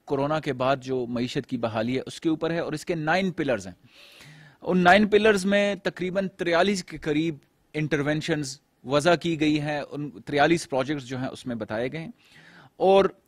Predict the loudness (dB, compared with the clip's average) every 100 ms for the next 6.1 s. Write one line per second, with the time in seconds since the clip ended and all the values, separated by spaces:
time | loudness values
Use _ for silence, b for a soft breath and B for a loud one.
0 | _ 0 0 4 2 4 2 2 0 0
1 | 2 4 4 4 0 -2 -2 -4 -2 -2
2 | -2 -2 -2 -4 -2 -2 -2 -4 -2 0
3 | 0 -2 -4 -4 -2 0 0 -2 -4 -4
4 | -4 -2 -2 0 2 2 2 -4 -6 -8
5 | -8 -8 -8 -8 -10 -10 -12 -10 -10 -10